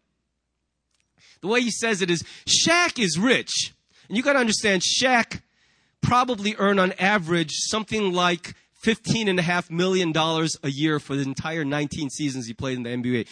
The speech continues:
So he says, you know, Shaq is rich. The man who signs his check is wealthy. See, we're not talking about just the average person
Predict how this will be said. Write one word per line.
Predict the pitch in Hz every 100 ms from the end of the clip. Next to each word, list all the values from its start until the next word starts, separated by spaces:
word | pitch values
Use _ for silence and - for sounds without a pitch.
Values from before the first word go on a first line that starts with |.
| -
So | -
he | 220
says, | 214 190
you |
know, | 233 185 _
Shaq | - - 349 320 220 208 - _ _
is | 220 185 151
rich. | 175 269 - - - - _ _ _ _ _ _
The | 170
man | 208 262 277
who |
signs | 240 - 247 240 175
his | 180 156
check | - 254 180 - - - _ _ _ -
is | 147 120
wealthy. | 120 156 170 165 143 98 - _ _ _ _ _ _ _ - _ - - -
See, | 190
we're | 226
not | 302 320
talking | - 285 269
about | 254 226
just | 240 226
the | - -
average | 233 240 214 214 220 -
person | - 247 - 202